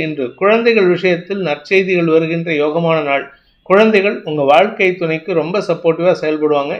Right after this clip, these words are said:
இதனால குடும்பத்துல ஓரளவுக்கு நிம்மதி பெருமூச்சு விடக்கூடிய வாய்ப்பு இருக்கு. அதே சமயம்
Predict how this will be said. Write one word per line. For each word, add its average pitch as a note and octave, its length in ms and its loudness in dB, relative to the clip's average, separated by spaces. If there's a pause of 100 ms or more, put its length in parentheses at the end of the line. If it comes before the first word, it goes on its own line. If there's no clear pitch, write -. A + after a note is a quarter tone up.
(100)
இதனால E3 420 0
குடும்பத்துல F#3 580 0
ஓரளவுக்கு D#3+ 460 2
நிம்மதி D#3+ 360 -4
பெருமூச்சு D#3 440 -4
விடக்கூடிய D3+ 440 -2
வாய்ப்பு D3+ 320 2
இருக்கு. D3 240 -8 (520)
அதே F3+ 240 2
சமயம் F#3 360 -4